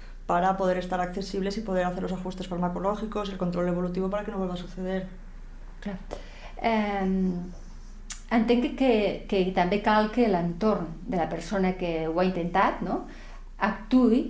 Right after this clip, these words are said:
Speaker 2: d'una manera adequada i, i, i cal, cal també formar i informar a l'entorn de la ge-, de, de la persona malalta, en aquest cas.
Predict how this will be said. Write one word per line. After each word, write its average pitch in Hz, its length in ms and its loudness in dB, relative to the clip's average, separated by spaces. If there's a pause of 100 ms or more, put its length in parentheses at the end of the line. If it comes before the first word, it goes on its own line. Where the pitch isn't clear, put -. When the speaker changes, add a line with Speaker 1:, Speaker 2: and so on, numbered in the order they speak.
(120)
Speaker 2:
d'una 190 320 0
manera 190 240 4
adequada 196 640 2 (100)
i, 208 80 -2
i, 190 360 -2 (340)
i 185 100 -2
cal, 208 300 6 (580)
cal 240 220 4
també 233 260 4
formar 220 640 2
i 247 120 6 (200)
informar 208 640 4
a 165 160 0
l'entorn 180 480 0
de 175 80 -2
la 175 160 0
ge-, 180 220 -4
de, 175 240 -2 (100)
de 170 200 2
la 170 120 0
persona 185 580 0
malalta, 180 460 4
en 175 140 -2
aquest 170 220 -6
cas. 175 260 0